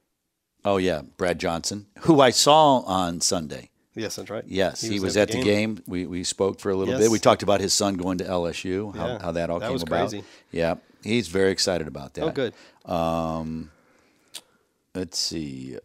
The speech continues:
Speaker 1: uh, Sean King. <laughs> Who?
Speaker 2: Jeff Garcia.
Speaker 1: As a Buccaneer?
Speaker 2: Uh-huh. He went in, like, two thousand seven.
Speaker 1: Oh, all right.
Speaker 2: But actually, I'm blanking on, like, 'cause you've only named four, right?
Speaker 1: Right.
Speaker 2: Doug didn't go.
Speaker 1: No.
Speaker 2: I don't think.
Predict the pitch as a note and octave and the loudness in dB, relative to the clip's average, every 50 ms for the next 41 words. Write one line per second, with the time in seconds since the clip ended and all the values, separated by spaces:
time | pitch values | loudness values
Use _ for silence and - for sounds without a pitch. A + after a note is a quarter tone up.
0 | - - D2+ C#2 B1 A1 G1+ - - _ - - - A2 G#2 G#2 G2+ - - A#2 | -14 -14 -14 -14 -14 -14 -16 -18 -18 _ -8 -6 -2 -2 -2 -2 -2 -4 -4 -4
1 | A2+ B2+ C#3+ - - - - - _ - - - - - _ - - - _ - | -4 -2 -2 0 0 -2 -2 -4 _ -20 -20 -20 -20 -20 _ -20 -20 -20 _ -20
2 | - - - - - - - - C6+ C6+ - - _ _ _ _ - - F#2+ E2 | -20 -20 -20 -20 -20 -14 -8 -4 -4 -4 -4 -6 _ _ _ _ -10 -8 -8 -8
3 | C#2+ - _ _ _ _ _ - - A#2+ A2+ - - D#3 C#3+ - A2 G#2 A2+ - | -8 -12 _ _ _ _ _ -12 -10 -10 -8 -4 -4 -4 -4 -4 -8 -10 -12 -12
4 | - _ _ _ _ _ _ _ _ _ _ _ _ _ _ _ _ _ _ _ | -14 _ _ _ _ _ _ _ _ _ _ _ _ _ _ _ _ _ _ _
5 | _ _ _ _ _ _ _ - G#2 G2+ F2 G2 E2+ G#2 G#2+ - G#2+ G#2 G#2+ B2+ | _ _ _ _ _ _ _ 0 0 0 0 0 -2 -2 -4 -4 -6 -6 -6 -6
6 | D#3 F3+ A2+ B2 F3 G#3 - _ _ _ _ _ _ _ _ - A#2 A2+ A#2 B2 | -8 -8 -10 -10 -10 -10 -12 _ _ _ _ _ _ _ _ -14 -12 -10 -8 -8
7 | A#2+ F#2+ A#2 A2 G#2+ G#2+ - G#2+ G#2+ - - A2+ G#2+ A2 G#2+ G#2 G2+ - - G#2+ | -8 -8 -10 -12 -14 -14 -14 -16 -16 -14 -14 -12 -12 -12 -12 -12 -14 -14 -12 -12
8 | G#2+ G#2 G2+ - F#2 F2 D#2+ D2 - D#2+ G2 G#2 F2 D2 D2+ - - _ _ _ | -14 -14 -12 -8 -8 -8 -8 -8 -10 -10 -10 -8 -10 -10 -12 -16 -20 _ _ _
9 | _ _ - A#2 B2 C3+ - - - A#2+ B2 D3+ D#3+ C3 G#2+ G#2 A2 G#2 G2 - | _ _ -6 -4 -4 -4 -4 -4 -4 -4 -2 -2 -2 -4 -4 -6 -6 -8 -8 -8
10 | G#2 G#2 G#2 G#2+ G#2 - - C3 B2+ C3+ C#3+ C#3+ C#3 C#3 C3 C3 C3 A#2+ - - | -8 -8 -8 -8 -8 -10 -10 -10 -8 -6 -6 -4 -4 -4 -4 -4 -6 -8 -10 -12
11 | - C3 B2+ A2+ G2+ G2 G2+ A2+ A#2+ G#2 G2+ F2+ F2 E2+ B2+ C3 D3 D#3 D3+ D3 | -10 -8 -8 -6 -6 -8 -8 -8 -6 -4 -2 0 0 0 0 -2 -2 -2 -2 -4
12 | C#3 A#2 A2+ G#2+ G#2 G2+ G2+ G2+ G#2 A2+ - - F#2 F2 F2 F2 F2 E2+ F2+ G2+ | -4 -4 -4 -6 -4 -4 -4 -6 -6 -8 -10 -14 -12 -10 -8 -6 -6 -4 -6 -6
13 | G#2 G#2 - - - G#2 - - - A2 G#2+ G#2+ G#2 - - | -8 -12 -16 -16 -16 -16 -16 -12 -12 -12 -10 -12 -14 -18 -20